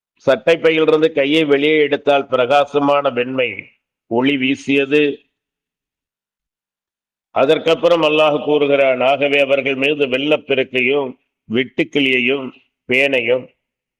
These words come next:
தவளைகளையும், இரத்தத்தையும் தெளிவான அத்தாட்சிகளாக ஒன்றன் பின் ஒன்றாக அனுப்பி வைத்தோம்." ஆனால் அவர்கள்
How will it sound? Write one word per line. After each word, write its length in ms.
தவளைகளையும், 920
இரத்தத்தையும் 960
தெளிவான 760
அத்தாட்சிகளாக 800
ஒன்றன் 340
பின் 140
ஒன்றாக 560
அனுப்பி 280
வைத்தோம்." 520
ஆனால் 340
அவர்கள் 520